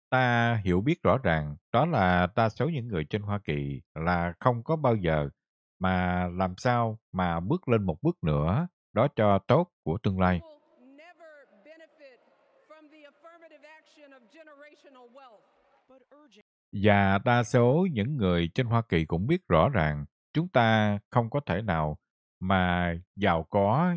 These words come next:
Speaker 1: giống như những cái người mà giàu có được. Chúng ta chỉ cố gắng thôi.
Speaker 3: Americans not to be complacent, even chastising Democrats.
Speaker 1: Và bà vợ ông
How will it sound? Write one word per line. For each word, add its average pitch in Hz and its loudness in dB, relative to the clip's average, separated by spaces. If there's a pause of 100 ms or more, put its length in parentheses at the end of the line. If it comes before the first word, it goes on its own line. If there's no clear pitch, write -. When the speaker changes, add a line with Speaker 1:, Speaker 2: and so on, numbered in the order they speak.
Speaker 1:
giống 139 -2
như 110 0
những 87 -4
cái 156 -4
người 82 0
mà 78 -6
giàu 73 -4
có 127 0
được. 76 -4 (300)
Chúng 143 -2
ta 107 4
chỉ 73 -2
cố 110 2
gắng 120 0
thôi. 85 4 (200)
Speaker 3:
Americans 208 -20
not 254 -20
to 294 -20
be 254 -20 (100)
complacent, 208 -20 (180)
even 285 -20
chastising 202 -20
Democrats. 175 -20 (1700)
Speaker 1:
Và 101 2 (100)
bà 95 -2 (100)
vợ 95 2
ông 113 -6